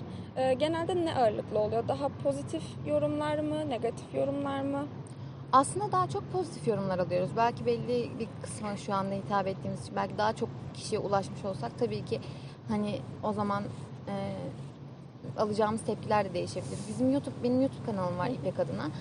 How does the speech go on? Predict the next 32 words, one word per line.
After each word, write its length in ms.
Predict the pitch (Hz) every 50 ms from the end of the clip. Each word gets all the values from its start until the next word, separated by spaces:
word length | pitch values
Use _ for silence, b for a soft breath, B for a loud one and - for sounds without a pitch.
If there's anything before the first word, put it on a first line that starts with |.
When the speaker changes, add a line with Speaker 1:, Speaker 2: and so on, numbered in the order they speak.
| B B B B B B -
Speaker 2:
Orada 300 | - 277 285 269 277 285
ve 60 | 277
Instagram 420 | 285 269 - - 285 247 269 262 262
adresinde 440 | 262 254 240 247 - - - 269
aldığımız 360 | 269 254 254 254 269 269 269 -
şu 160 | - - 277
ana 160 | 262 254 262
kadar 300 | 262 - 233 262 262 254 247
bütün 280 | 254 - - 285 277 B B B B B B - - - 196 202
hani 180 | 226 220 220
yorumlar 400 | 208 202 208 208 226 262 330 349
çok 240 | - - 320 262 226
güzel. 320 | 208 208 190 208 175 170 170 B B B B B B B B - -
Fakat 260 | 285 277 - 294 277 - -
daha 220 | 269 294 320 294
büyük 220 | 269 285 277 - -
bir 100 | - -
kısma, 380 | - - - 269 277 262 - - - - -
e, 220 | 220 220 220 220
hitap 320 | 226 220 - 294 269 254 240
ettiğimizde 380 | 262 - - 262 262 247 285
tabii 220 | 269 320 339 320 -
ki 100 | - -
çeşitli 380 | - 277 - - 233 - 262
insanlar 380 | 262 269 - 285 262 254 254 247
olduğu 380 | 254 247 247 247 240 277 277
gibi 260 | 233 233 - - 277 403 B B B B - -
bize 160 | 240 240 262 269
gelecek 380 | 247 262 247 233 285 294 -
tepkiler 440 | - 285 - - - 233 247 247 240
de 120 | 226 202
değişecektir. 640 | 180 180 180 185 - - - 180 180 - - 160 -